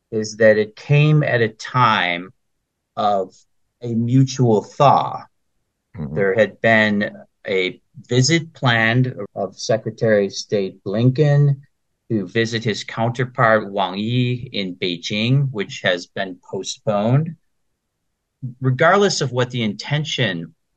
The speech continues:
Speaker 1: was, I think, which is something that, that we need to be clear about, uh, it has had a very derailing effect.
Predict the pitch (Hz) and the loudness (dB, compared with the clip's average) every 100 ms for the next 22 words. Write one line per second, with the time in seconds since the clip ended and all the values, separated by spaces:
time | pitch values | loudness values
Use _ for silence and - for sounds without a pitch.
0 | _ _ 98 107 117 87 80 82 - 98 | _ _ -6 0 2 2 -2 -8 -8 -8
1 | 95 - 98 90 90 - _ _ _ _ | -8 -6 -4 -4 -6 -12 _ _ _ _
2 | - 104 101 - 123 123 - 139 131 120 | -14 -12 -12 -12 -10 -10 -2 0 2 0
3 | 101 95 - 104 98 107 107 104 - - | -2 -4 -6 -6 -4 -2 -2 -2 -6 -10
4 | 87 - - 123 123 127 139 135 151 156 | -12 -6 0 4 4 4 2 2 0 -6
5 | - _ _ _ _ 113 107 - 120 120 | -18 _ _ _ _ -6 -4 -4 -6 -2
6 | 135 139 - 123 113 101 113 107 101 98 | 0 0 0 0 0 -2 -2 0 -2 -6
7 | - 101 104 110 113 87 82 - - 64 | -12 -6 0 2 2 -2 -6 -10 -8 -8
8 | - - - | -10 -18 -20